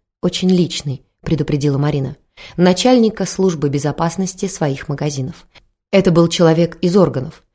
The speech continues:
полковник-отставник по имени Николай Фадеевич. Человек он был надежный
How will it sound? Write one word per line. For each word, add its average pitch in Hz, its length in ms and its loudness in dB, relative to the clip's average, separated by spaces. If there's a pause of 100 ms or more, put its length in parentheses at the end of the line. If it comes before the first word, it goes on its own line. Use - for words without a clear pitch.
(240)
полковник-отставник 170 1300 2
по 156 120 2
имени 147 500 2
Николай 165 500 2
Фадеевич. 139 720 -8 (560)
Человек 190 400 0
он 156 140 0
был 143 300 -2
надежный 143 720 -2